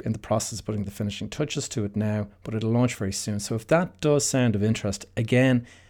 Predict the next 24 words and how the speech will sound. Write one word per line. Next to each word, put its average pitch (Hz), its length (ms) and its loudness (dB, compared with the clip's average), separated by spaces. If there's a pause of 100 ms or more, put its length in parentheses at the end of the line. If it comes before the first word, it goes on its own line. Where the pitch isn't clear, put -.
(160)
the 107 80 -8
best 139 260 4
place 139 280 2
to 120 60 -2
learn 110 480 2
or 104 220 -4
to - 120 -8
kind 107 160 -4
of - 220 -6 (360)
jump 120 260 2
onto 110 240 0
that 104 180 -2
program 104 360 0
when 101 120 2
it 101 120 0
is 107 200 0
launched 104 420 -4 (300)
is 117 100 -6
gonna 104 180 0
be 101 140 0
through 101 200 -8
the 107 60 -8
Facebook 127 520 -4
group, 120 320 0